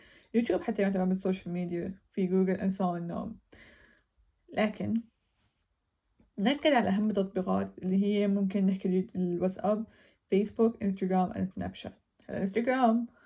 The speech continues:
صفح ال-، اللانهائي جدًا سيء. الفيديوهات بتطلع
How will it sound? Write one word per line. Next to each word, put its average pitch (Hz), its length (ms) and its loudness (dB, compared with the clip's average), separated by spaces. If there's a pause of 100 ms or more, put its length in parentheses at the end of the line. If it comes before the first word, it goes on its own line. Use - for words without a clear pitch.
(320)
صفح 233 400 0
ال-، 185 680 4
اللانهائي 196 580 0
جدًا 190 280 2
سيء. 175 460 -4 (520)
الفيديوهات 190 540 2
بتطلع - 500 -4